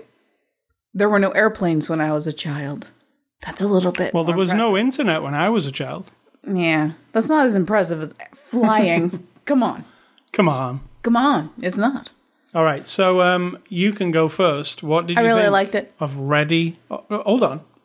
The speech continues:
Speaker 2: Ready or Not?
Speaker 1: <laughs>
Speaker 2: What did you think of this?
Speaker 1: I really liked it. I loved it. In fact, I thought it was
Speaker 2: I
Speaker 1: really
Speaker 2: Is that
Speaker 1: fun.
Speaker 2: the back of the box? I loved it.
Speaker 1: Really bizarre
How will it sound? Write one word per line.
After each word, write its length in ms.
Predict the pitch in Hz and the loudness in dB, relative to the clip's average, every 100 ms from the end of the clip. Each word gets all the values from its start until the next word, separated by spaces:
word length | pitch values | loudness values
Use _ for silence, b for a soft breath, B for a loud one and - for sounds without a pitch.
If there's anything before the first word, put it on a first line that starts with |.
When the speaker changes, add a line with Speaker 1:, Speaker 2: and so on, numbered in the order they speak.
| - | -2
Speaker 2:
Ready 600 | 139 151 165 190 220 220 | 0 2 2 2 2 0
or 220 | 190 185 | 0 2
Not? 540 | 190 196 131 220 226 - 220 | 4 2 2 -2 -2 -6 -10
Speaker 1:
<laughs> 100 | - | -2
Speaker 2:
What 180 | 143 | -2
did 160 | 139 139 | 0 0
you 140 | 147 | 0
think 320 | 139 151 139 131 | 0 0 0 -4
of 120 | 127 | -10
this? 320 | - - - | -12 -10 -2
Speaker 1:
I 60 | 190 | 0
really 280 | 208 202 | 2 2
liked 280 | 196 196 202 | 0 -2 -4
it. 160 | 202 262 _ | -10 -12 _
I 60 | 208 | -2
loved 280 | 202 226 240 | 0 2 0
it. 160 | - - | -2 0
In 200 | 170 185 | 0 2
fact, 300 | 190 180 180 | 0 0 0
I 80 | |
thought 180 | 185 185 | 2 2
it 40 | 156 | 2
was 100 | 165 | 0
Speaker 2:
I 40 | |
Speaker 1:
really 280 | 180 196 233 | 2 2 2
Speaker 2:
Is 100 | 254 | 0
that 80 | 247 196 170 | 0 2 2
Speaker 1:
fun. 80 | 156 | 2
Speaker 2:
the 80 | |
back 240 | 156 160 175 | 2 0 2
of 80 | 165 | 0
the 80 | |
box? 320 | 165 202 269 165 | 2 0 -2 -4
I 100 | 139 | -2
loved 300 | 147 151 170 | -2 -2 -4
it. 100 | 190 | -2
Speaker 1:
Really 360 | 196 196 208 | 0 2 0
bizarre 1080 | 196 214 180 202 196 190 190 196 220 247 | 0 -2 0 0 2 2 4 4 2 0